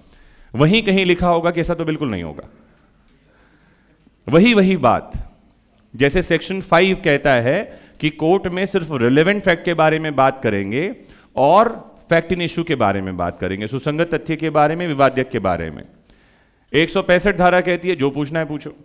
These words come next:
इररिलेवेंट पूछ लो ना, क्या दिक्कत है? एक सौ पैंसठ में ही लिखा है अगर आप जजमेंट देंगे तो रिलेवेंट फैक्ट पर बेस्ड होना चाहिए।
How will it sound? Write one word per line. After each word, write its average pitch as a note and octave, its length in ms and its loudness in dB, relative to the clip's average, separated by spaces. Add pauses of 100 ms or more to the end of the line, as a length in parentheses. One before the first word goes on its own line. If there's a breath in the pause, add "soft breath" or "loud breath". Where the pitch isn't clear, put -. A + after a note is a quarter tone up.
(280)
इररिलेवेंट D3 500 2
पूछ C#3+ 160 -8
लो D3 80 -6
ना, D#3+ 100 -6
क्या D3+ 160 0
दिक्कत G#2+ 340 -6
है? D#2 80 -20 (1400 soft breath)
एक F3 60 0
सौ A3 120 0
पैंसठ G#3+ 400 2
में A3 120 0
ही G#3 60 2
लिखा E3+ 240 2
है A2 180 4
अगर C3+ 200 2
आप E3 180 2
जजमेंट D#3+ 420 0
देंगे E3+ 220 -2
तो F3 100 -4
रिलेवेंट D#3 400 0
फैक्ट D#3+ 200 -2
पर D#3 100 -4
बेस्ड C3+ 260 0
होना G#2 200 -4
चाहिए। C2 380 -8